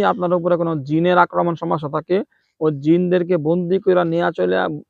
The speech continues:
আসবো, বন্দি করব, বোতলের মধ্যে বন্দি কইরা মাটির তলে দিব গাইরা, আপনার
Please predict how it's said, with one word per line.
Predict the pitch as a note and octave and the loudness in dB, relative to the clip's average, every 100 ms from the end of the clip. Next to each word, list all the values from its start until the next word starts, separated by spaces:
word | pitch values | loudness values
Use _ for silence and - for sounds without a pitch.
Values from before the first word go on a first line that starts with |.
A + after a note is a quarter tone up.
| - D#3+ | -6 -4
আসবো, | D3+ D3 E3+ B3 - _ _ _ | -4 0 2 2 0 _ _ _
বন্দি | D#3 D3+ F3+ E3+ F#3+ | -2 0 2 0 0
করব, | F#3 E3 D#3 | 0 0 0
বোতলের | E3 F3+ F#3 F3+ | 0 2 2 2
মধ্যে | E3 D3+ D3 | 2 0 0
বন্দি | E3 E3+ F3+ | 0 0 -2
কইরা | E3+ D#3+ F3+ | 0 0 0
মাটির | E3+ F3 F3 | 0 -2 -2
তলে | E3+ D#3+ | -2 -2
দিব | D#3 D#3 | -2 -2
গাইরা, | D#3+ E3+ E3 A3 - _ _ - | -2 -2 -2 -4 -6 _ _ -2
আপনার | D#3 D#3+ | 0 0